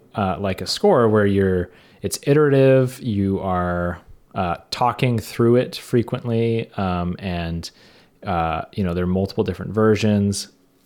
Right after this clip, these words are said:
And so it requires, A, imagination on, you know, everyone involved,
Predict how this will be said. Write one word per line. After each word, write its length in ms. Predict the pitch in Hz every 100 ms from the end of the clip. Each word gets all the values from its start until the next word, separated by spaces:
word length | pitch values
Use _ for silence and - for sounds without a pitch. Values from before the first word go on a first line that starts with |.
| _ _ - - _ _ -
And 460 | 95 90 90 87
so 400 | - - - 104
it 80 | 98
requires, 720 | 98 - 117 107 101 98 - - - - _ _ _ _ _ _
A, 460 | 123 110 98 117 147
imagination 1000 | 127 110 104 101 98 101 98 95 87 104 - _ _ _ _
on, 480 | 101 95 90 90 87 _
you 100 | -
know, 80 | 92
everyone 340 | 92 95 90 85
involved, 480 | 82 80 90 -